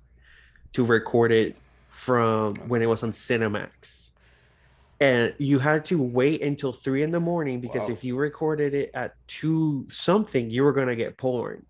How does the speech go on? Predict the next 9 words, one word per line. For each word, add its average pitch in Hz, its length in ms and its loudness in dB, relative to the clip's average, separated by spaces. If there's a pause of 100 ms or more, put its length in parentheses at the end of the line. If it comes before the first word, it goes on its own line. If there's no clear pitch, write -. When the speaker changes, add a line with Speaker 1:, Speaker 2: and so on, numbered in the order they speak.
Speaker 2:
Oh, 113 160 0
no. 113 600 -6 (200)
Speaker 1:
So 156 400 4
I 151 160 2
made 170 220 2
the 180 100 2
mistake 165 460 -4 (1300)
<laughs> 349 220 -6
twice, 311 600 -4